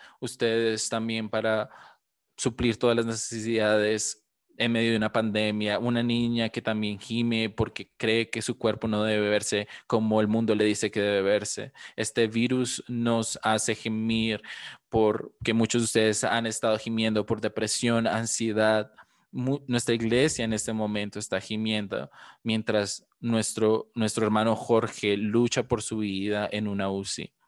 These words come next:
¿Y cuáles son tus gemidos? Por cierto, tal vez has notado, pero los gemidos en este pasaje no solamente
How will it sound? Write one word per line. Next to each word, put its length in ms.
¿Y 360
cuáles 360
son 160
tus 180
gemidos? 720
Por 180
cierto, 580
tal 160
vez 260
has 200
notado, 500
pero 300
los 100
gemidos 480
en 80
este 240
pasaje 540
no 100
solamente 800